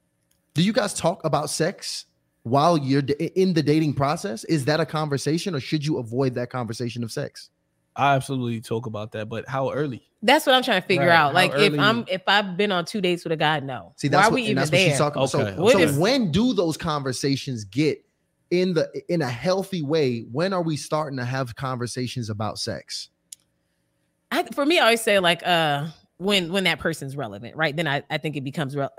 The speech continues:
Speaker 3: uh, relevant. Um, but it depends, like,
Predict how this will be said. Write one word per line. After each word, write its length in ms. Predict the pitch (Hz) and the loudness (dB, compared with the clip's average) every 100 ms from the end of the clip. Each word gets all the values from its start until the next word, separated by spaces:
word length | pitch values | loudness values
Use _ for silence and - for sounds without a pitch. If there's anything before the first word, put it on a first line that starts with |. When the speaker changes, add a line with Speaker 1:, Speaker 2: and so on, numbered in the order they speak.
| - | -6
Speaker 3:
uh, 220 | 156 135 | -2 0
relevant. 520 | 135 151 180 220 254 - | 0 0 2 0 0 -2
Um, 580 | - 180 170 160 151 165 - - | 0 2 4 0 -2 -6 -8 0
but 140 | 247 | 2
it 80 | 311 | 2
depends, 400 | 320 330 349 262 | 0 0 0 2
like, 160 | 208 | 0